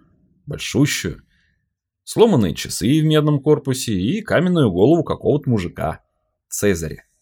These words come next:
На хитровке совру что-нибудь покрасивше, вроде как родственник. Не зря ж менял.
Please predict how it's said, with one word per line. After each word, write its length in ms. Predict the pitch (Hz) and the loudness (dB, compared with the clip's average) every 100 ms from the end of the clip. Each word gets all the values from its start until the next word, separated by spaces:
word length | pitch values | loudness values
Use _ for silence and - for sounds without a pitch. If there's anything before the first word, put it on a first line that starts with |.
| _ _ _ _ _ _ _ _ _ | _ _ _ _ _ _ _ _ _
На 140 | - 120 | -4 -4
хитровке 440 | 196 196 220 208 | -2 2 2 2
совру 360 | - 180 202 247 | 0 2 2 0
что-нибудь 420 | - 156 110 - | 0 0 0 -2
покрасивше, 640 | 107 - 113 - 87 - - | -4 0 0 0 -8 -8 -4
вроде 240 | 110 135 | -2 0
как 200 | - - | 0 0
родственник. 540 | 135 - - - - _ _ _ _ _ | 0 -2 -6 -16 -18 _ _ _ _ _
Не 120 | 95 98 | -4 -2
зря 240 | 101 135 | 0 0
ж 80 | 139 | 0
менял. 420 | 123 107 73 - | -2 -4 -6 -10